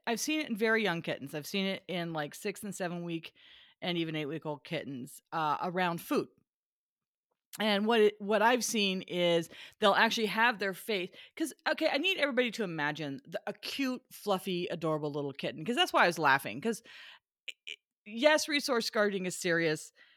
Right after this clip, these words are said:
and yes, this could have become serious had we allowed this kitten to, to continue this behavior into adulthood. But I'm sorry, it's very hard to take seriously the aggression of a half pound kitten. So imagine a cute, fluffy little kitten with little big eyes and,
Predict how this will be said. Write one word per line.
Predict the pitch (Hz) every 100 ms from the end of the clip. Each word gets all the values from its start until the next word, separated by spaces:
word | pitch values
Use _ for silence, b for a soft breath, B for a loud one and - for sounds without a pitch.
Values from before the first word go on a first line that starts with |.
| b _ _ _
and | 220 202
yes, | 233 240 233
this | 208 202
could | - 202
have |
become | 190 - 247 247
serious | - 196 180
had | 202 180
we | 185
allowed | 175 175 175 180
this | 170 -
kitten | 196 160 170
to, | 170 165 156 147
to | 165
continue | - 160 208 180
this |
behavior | - 170 156 143
into | - 151 - 151 139
adulthood. | 170 151 240 247 202 135 - B B B B B
But | 226 - -
I'm | 240
sorry, | 226 - 180 160 139
it's | 202 170 - -
very | 165 202 185
hard | 180 160
to | 160
take | - 170 147 _ _ _
seriously | - - 165 160 - 160 147 143 151
the | -
aggression | 156 151 147 139 - 135
of | 127
a | 135 -
half | 135 135 - -
pound | 127 120 -
kitten. | - 127 - B B B
So | - 247 226 208 - _ _ _ -
imagine | 233 254 269 294
a |
cute, | - 262 254
fluffy | - 226 220 220
little | 220 208
kitten | 220 196
with | 190
little | 185 196
big | 165 190
eyes | 180 180 170 175 165 160
and, | 160